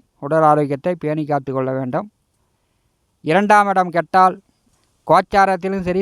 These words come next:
சுய ஜாதகத்திலும் சரி, சனி செவ்வாய் கூட்டணி என்றாலே அந்த ஜாதகன் வந்து படாத பாடு, படாத கஷ்டம்தான் பட்டு கொண்டிருக்கிறார்கள். அது கோச்சாரத்தில் வந்தாலும் அப்படிதான் இருக்கும். மகர ராசி என்பவர்களுக்கு இரண்டாம் வீட்டிலே செவ்வாய் சனி கூட்டணி சேருவது சாதகமில்லாத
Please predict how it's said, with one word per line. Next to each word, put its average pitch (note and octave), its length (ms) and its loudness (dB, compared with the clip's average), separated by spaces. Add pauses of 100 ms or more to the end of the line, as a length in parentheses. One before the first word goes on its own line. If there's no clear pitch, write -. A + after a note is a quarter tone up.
சுய F3 200 -2 (100)
ஜாதகத்திலும் E3+ 560 0
சரி, E3 160 -4 (680)
சனி D#3+ 260 0
செவ்வாய் F#3 340 2
கூட்டணி E3 340 -2
என்றாலே D3+ 300 -2 (200)
அந்த C#3 140 -8 (100)
ஜாதகன் D#3 340 0
வந்து D#3+ 140 -6 (120)
படாத D3+ 420 2
பாடு, D#3 200 0
படாத D3+ 300 0 (100)
கஷ்டம்தான் D3+ 420 -4
பட்டு C#3 160 -6
கொண்டிருக்கிறார்கள். C3+ 640 -6 (960)
அது C3 120 -8 (140)
கோச்சாரத்தில் E3+ 720 0
வந்தாலும் D3+ 300 -4
அப்படிதான் C#3+ 300 -2
இருக்கும். D#3+ 220 -8 (680)
மகர D3+ 340 4
ராசி F3+ 260 2
என்பவர்களுக்கு D#3 440 -4 (360)
இரண்டாம் F3+ 320 2
வீட்டிலே E3+ 260 -4 (100)
செவ்வாய் D#3+ 340 0
சனி D#3 160 -6
கூட்டணி D#3 320 -4
சேருவது C#3 400 -4 (1040)
சாதகமில்லாத D#3+ 760 2